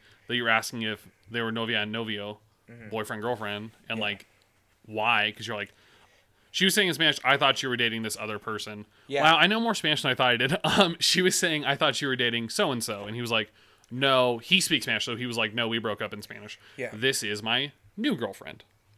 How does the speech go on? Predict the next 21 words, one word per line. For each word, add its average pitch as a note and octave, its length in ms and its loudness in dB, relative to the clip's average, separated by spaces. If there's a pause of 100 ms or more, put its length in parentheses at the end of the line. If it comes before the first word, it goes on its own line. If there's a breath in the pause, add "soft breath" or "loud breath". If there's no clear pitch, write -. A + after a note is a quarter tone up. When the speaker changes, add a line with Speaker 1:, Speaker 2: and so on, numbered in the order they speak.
Speaker 1:
And D3 100 -10
she F#3+ 80 -8
was F3+ 60 -8
like, G#3 120 -6
"Oh, C4 220 0
okay." G#3 320 2 (1080 loud breath)
She's D#3+ 200 -4
a C#3+ 40 0
minor. A2+ 460 0
I C3 60 4
have B2 100 2
a A2+ 40 -2
lot G2+ 260 -4
of G2 80 -10
issues G2 260 -10
with G2 100 -14
him G#2 140 -10
dating G2 260 -8
her, C#3+ 220 -14 (100)
but A2+ 140 -8
whatever. A2 320 -8